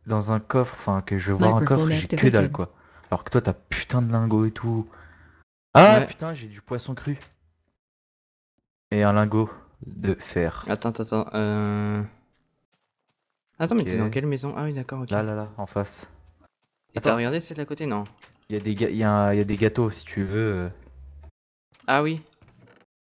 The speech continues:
Speaker 1: Oui, bah prends. Je t'ai laissé.
Speaker 3: J'arrive, attends, j'arrive. Euh, la maison d'à côté. Ah bah attends, il y a des cookies là.
Speaker 1: Il y a rien ici.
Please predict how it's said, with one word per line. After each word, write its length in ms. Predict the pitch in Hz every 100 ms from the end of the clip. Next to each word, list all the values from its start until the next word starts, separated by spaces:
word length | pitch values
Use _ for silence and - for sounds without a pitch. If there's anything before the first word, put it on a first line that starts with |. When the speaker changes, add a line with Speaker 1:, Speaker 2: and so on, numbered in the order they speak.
| -
Speaker 1:
Oui, 140 | 98
bah 160 | 95 90
prends. 300 | - 92 - - - _ _ _ - - _
Je 40 | _
t'ai 60 | 87
laissé. 260 | 92 -
Speaker 3:
J'arrive, 240 | 113 127 120
attends, 240 | 117 113 - -
j'arrive. 720 | 110 107 113 123 127 127 127 - _ - - _ _ _ _ _ _ _ _ _ _ _ -
Euh, 260 | 107 104 104
la 100 | 107
maison 220 | 110 123
d'à 120 | 113
côté. 280 | 113 110 -
Ah 40 | 107
bah 60 |
attends, 220 | 92 95 104 -
il 80 | 101
y 20 |
a 20 |
des 80 | 98
cookies 320 | - - 117
là. 180 | 113 135 - _ _ _ _ _ _ _ _ _ _ - - _ _ _ _ _ _ _
Speaker 1:
Il 60 | 95
y 40 |
a 60 | 90
rien 220 | 90 85
ici. 800 | 87 - 92 92 98 101 104 104